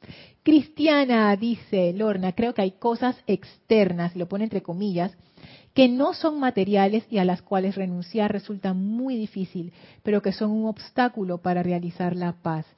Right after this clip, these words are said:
Sí, eso es cierto, es cierto, porque lo externo no solamente es lo tangible, lo físico que uno ve.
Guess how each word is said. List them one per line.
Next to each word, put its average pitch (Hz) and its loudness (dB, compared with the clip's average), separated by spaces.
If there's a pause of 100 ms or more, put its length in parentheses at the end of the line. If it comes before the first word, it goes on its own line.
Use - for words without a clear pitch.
(420)
Sí, 175 -6 (280)
eso 208 0
es 214 -2
cierto, 175 -2 (400)
es 202 -2
cierto, 190 0
porque 190 -2 (280)
lo 208 0
externo 277 2
no 220 0
solamente 214 -2
es 196 0
lo 214 -6
tangible, 202 -2
lo 180 -4
físico 196 -8
que 175 -6
uno 175 -4
ve. 175 -4